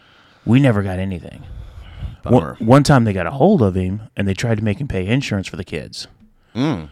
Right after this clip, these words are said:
Speaker 1: So my mom called the insurance company up, said, "Hey, you know, I'm the, uh, separated wife of
Speaker 2: Sure.
Speaker 1: Ken-, Kenny Cobb." And, uh, I was told, "Given this number to talk to you about insurance," and the lady goes, "Are you the mother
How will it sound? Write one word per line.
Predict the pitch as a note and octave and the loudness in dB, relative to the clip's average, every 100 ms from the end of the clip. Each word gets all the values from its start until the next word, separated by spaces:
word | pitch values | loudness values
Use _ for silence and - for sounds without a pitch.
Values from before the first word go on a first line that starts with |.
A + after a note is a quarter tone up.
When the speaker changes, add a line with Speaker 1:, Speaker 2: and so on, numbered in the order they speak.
| _ - | _ -2
Speaker 1:
So | A2+ | 0
my | A2 | 2
mom | G#2+ G3 F3 | 2 2 2
called | A2 G2+ | 0 2
the | F#3 | 2
insurance | F#3+ A#2 | 4 0
company | - A2 G2 | 2 -2 0
up, | G2 D#2 _ _ _ _ _ _ _ _ _ _ - | -2 -4 _ _ _ _ _ _ _ _ _ _ -8
said, | - G2 | 0 0
"Hey, | G2+ A#2+ A#2+ A#2+ | 2 4 4 4
you | A2 | 2
know, | G#2+ G2+ F#2+ | 2 2 0
I'm | G2+ G#2 G2 | 0 0 -2
the, | F#2+ F2+ E2+ E2 G2 - _ _ - _ _ _ _ _ _ - | -2 -2 -4 -6 -10 -20 _ _ -20 _ _ _ _ _ _ -12
uh, | G2 C#2+ - _ _ _ _ _ _ _ _ _ _ _ _ _ | -12 -12 -18 _ _ _ _ _ _ _ _ _ _ _ _ _
separated | - - A#2 G#2+ G2+ G2+ F#2+ | -4 0 2 2 0 0 -2
wife | G2 G2 F#2+ - | -4 -4 -6 -6
of | G2+ F#2 F#2 F2+ - | -4 -2 -2 -6 -8
Speaker 2:
Sure. | - F2 - _ _ | -4 -4 -6 _ _
Speaker 1:
Ken-, | - - | -6 -6
Kenny | - A#2+ F2+ | -2 -4 -2
Cobb." | A#2 A#2 F#2+ F#2+ - _ _ _ - _ _ _ _ _ _ _ _ _ _ - | -4 -2 -4 -6 -12 _ _ _ -20 _ _ _ _ _ _ _ _ _ _ -4
And, | A2 G#2 | 0 2
uh, | G2 F#2 | 2 0
I | F#2 | -2
was | F#2+ | -4
told, | - G2+ F#2 - | -2 -4 -4 -8
"Given | G#2 G2+ | -6 -4
this | G2 F#2+ | -4 -4
number | G2+ F#2+ | -4 -4
to | - | -4
talk | G#2 F#2+ | -4 -4
to | - | -4
you | F#2+ | -4
about | F#2 F2+ | -4 -2
insurance," | C3+ D#3+ A2 G2+ G2 G#2 | -2 -2 -2 -2 -4 -6
and | F#2+ | -6
the | F#2 | -2
lady | A2 C#3 G#2+ | 0 2 2
goes, | G#2 G2 | 2 2
"Are | G#2 | 0
you | A2+ C#3+ | 2 4
the | D3 | 4
mother | B2 A#2 | 4 2